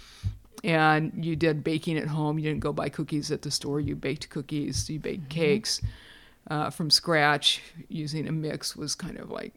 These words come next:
Speaker 1: they, they were pretty new in the sixties,
Speaker 2: Mm-hmm.
Speaker 1: actually.
Speaker 2: Right.
Speaker 1: So,
Speaker 2: Mm-hmm.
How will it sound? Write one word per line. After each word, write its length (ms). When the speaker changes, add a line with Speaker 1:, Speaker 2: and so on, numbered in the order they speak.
Speaker 1:
they, 100
they 240
were 140
pretty 280
new 460
in 180
the 280
sixties, 480
Speaker 2:
Mm-hmm. 100
Speaker 1:
actually. 240
Speaker 2:
Right. 220
Speaker 1:
So, 240
Speaker 2:
Mm-hmm. 160